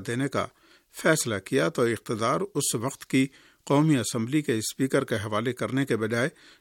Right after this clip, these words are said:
جنرل یحییٰ کو ایک اور مارشل لا لگانے کی دعوت دے دی۔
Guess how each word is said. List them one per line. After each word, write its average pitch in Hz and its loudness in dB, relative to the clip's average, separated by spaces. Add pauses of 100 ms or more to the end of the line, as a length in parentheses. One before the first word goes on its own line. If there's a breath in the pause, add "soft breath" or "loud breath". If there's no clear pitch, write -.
(120 soft breath)
جنرل 143 6
یحییٰ 117 2
کو 165 0
ایک 113 0
اور 143 4
مارشل 113 0
لا 120 2
لگانے 110 0
کی 127 -4
دعوت 110 -2
دے 143 6
دی۔ 104 -4